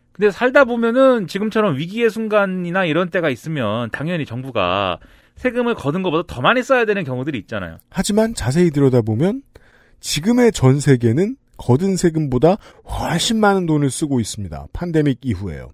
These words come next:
Speaker 1: 그렇죠. 그럼 그럴 땐 어떻게 하느냐? 그럴 때 어떻게 하냐면
Speaker 2: 지금은 빚을 지죠?
Speaker 1: 그렇죠.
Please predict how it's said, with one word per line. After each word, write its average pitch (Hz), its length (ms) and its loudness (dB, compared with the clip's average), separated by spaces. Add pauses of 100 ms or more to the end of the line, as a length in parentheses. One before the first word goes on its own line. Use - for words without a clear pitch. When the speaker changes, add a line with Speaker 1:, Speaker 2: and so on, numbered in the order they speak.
(140)
Speaker 1:
그렇죠. 139 500 -6
그럼 185 140 -12
그럴 208 260 2
땐 254 160 2
어떻게 165 320 -2
하느냐? 110 460 -2 (460)
그럴 185 180 -6
때 202 80 0
어떻게 151 260 -4
하냐면 131 540 -4
Speaker 2:
지금은 180 320 2
빚을 139 280 -2
지죠? 196 320 0 (140)
Speaker 1:
그렇죠. 143 400 -6